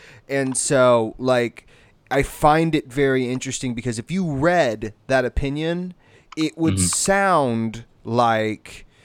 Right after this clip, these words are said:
Speaker 1: a discussion of jurisdictional questions based on dual sovereignty. And it would have a lot of discussion of federalism, and it would have a lot of discussion of states' powers and federal powers,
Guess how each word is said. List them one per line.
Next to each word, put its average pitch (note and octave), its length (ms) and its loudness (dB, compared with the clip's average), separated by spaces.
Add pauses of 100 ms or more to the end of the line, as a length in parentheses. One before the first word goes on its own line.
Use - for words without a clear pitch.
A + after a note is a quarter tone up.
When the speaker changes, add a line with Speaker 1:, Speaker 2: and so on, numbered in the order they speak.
(340)
Speaker 1:
a C3 100 0
discussion C3 800 2
of A2+ 220 -8
jurisdictional A2 880 -2
questions F2+ 800 -8
based G2 380 -8
on F#2 340 -8
dual F2 260 -12
sovereignty. G1+ 680 -14 (460)
And A#2 120 0
it G#2+ 100 0
would A2+ 100 0
have A2 140 0
a A2 40 0
lot G#2+ 180 0
of G#2+ 60 -10
discussion G#2 420 -8
of F2 80 -10
federalism, C3 1000 -2 (320)
and A#2 140 -6
it G#2+ 40 -4
would G#2 100 -6
have G#2+ 140 -4
a G#2 40 -6
lot G#2 180 -4
of G2+ 80 -12
discussion G2+ 420 -10
of F2+ 80 -12
states' - 460 -2
powers A2 680 -2
and G2+ 300 -14
federal A2 400 -4
powers, G2+ 640 -4